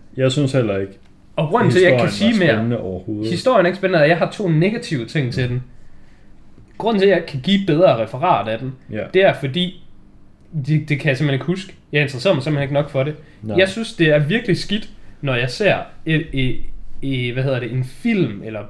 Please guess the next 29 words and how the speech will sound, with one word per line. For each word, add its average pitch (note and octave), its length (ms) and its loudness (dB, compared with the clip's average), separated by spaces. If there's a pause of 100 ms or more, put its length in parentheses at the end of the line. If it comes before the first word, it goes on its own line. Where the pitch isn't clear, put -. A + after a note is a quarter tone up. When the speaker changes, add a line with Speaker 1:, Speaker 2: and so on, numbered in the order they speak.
Speaker 2:
en B2+ 80 -6
produktion C3 600 -2 (680)
omkring E3+ 480 2 (400)
based D#3+ 380 4
on C#3+ 200 0
real D#3+ 320 6
event, B2+ 480 -2 (420)
og C#3+ 120 4
jeg C3 100 2
så E3 120 4
har - 400 0 (140)
præcis D#3+ 540 -2 (160)
nul E3 300 6 (100)
at B2+ 80 -4
tage A#2 180 -6
med A2+ 100 0
mig. A#2 140 -2 (340)
Jeg G#3+ 100 4
har A3+ 80 0
set - 300 -2
Speaker 1:
Ja. G3 60 2
Speaker 2:
den F3 80 2
her. D#3+ 160 0 (240)
Man G3 220 0
skulle G3+ 200 -2
mene, A#3 220 2
jeg G3+ 140 2
burde E3+ 200 2
vide G3 280 -4